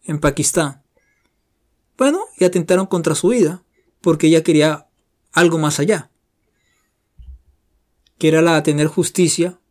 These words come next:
para las mujeres de, de ese lugar. Entonces, no te olvides que tú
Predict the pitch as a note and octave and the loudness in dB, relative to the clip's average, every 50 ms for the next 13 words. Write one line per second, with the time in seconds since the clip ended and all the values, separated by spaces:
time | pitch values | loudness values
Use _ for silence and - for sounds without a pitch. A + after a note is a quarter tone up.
0 | _ _ _ - D#3 C#3+ C#3 C3 B2+ C3 - _ _ _ _ _ _ _ _ _ | _ _ _ -2 0 0 0 0 -2 -4 -10 _ _ _ _ _ _ _ _ _
1 | - D#3+ D3+ D3+ D3 C#3+ C3+ D#3 D#3 D#3 D#3 D3+ D3 C#3+ C#3 B2+ B2 B2 C3 - | 0 0 2 2 0 0 0 2 4 4 4 4 4 2 2 0 0 0 -4 -12
2 | _ _ _ _ _ _ _ _ _ _ - E3 D3 - - D3 C#3 C3 C3 G#2+ | _ _ _ _ _ _ _ _ _ _ -4 -4 -2 0 0 -2 -2 0 -2 -2
3 | - - _ _ _ _ _ - - - - - _ _ - F#3 F#3 A3 A#3 A#3+ | -4 -6 _ _ _ _ _ -20 -20 -20 -20 -20 _ _ -2 0 2 2 2 2
4 | C#4+ C#4+ C#4 - _ _ _ _ _ _ _ _ - - G#3+ A3 - C4 B3+ A3+ | 0 -2 -4 -6 _ _ _ _ _ _ _ _ -4 -2 -2 0 2 2 2 4
5 | A#3 A#3+ B3+ B3+ A3+ - - G#3 F3+ F3+ - - C#4 D4+ D4 | 4 4 2 2 0 2 2 0 0 2 0 2 2 2 0